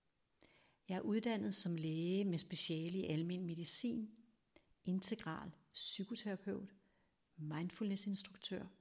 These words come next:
og akupunktør. Min kliniske erfaring har jeg fået som læge gennem tredive år.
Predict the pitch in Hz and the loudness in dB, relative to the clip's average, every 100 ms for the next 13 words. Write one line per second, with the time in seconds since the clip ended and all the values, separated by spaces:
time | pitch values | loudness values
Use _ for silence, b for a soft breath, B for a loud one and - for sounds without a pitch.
0 | _ - 208 190 - 180 180 160 - 156 | _ -8 -4 -2 -2 -4 -4 -4 -4 -6
1 | - - _ _ _ _ _ _ _ _ | -8 -18 _ _ _ _ _ _ _ _
2 | _ _ _ _ _ b b b b - | _ _ _ _ _ b b b b -8
3 | 151 - 214 214 208 - 165 156 170 175 | -6 -2 0 2 0 0 -2 0 -2 0
4 | 185 175 160 156 - 175 196 185 160 151 | 0 2 2 2 2 2 4 2 2 2
5 | 160 180 190 175 185 180 - 160 165 196 | 4 2 2 0 0 -2 0 0 0 0
6 | 160 - | -2 -6